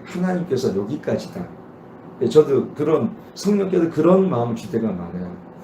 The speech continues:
내 욕심으로, 때로는 내 탁월함을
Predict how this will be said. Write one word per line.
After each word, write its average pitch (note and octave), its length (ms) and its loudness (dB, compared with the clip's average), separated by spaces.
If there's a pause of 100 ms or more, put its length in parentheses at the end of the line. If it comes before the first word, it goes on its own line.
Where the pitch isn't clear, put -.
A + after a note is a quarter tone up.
(200)
내 D#3 180 6
욕심으로, A#2 640 4 (760)
때로는 E3+ 440 4
내 C#3 220 6
탁월함을 F#3+ 840 2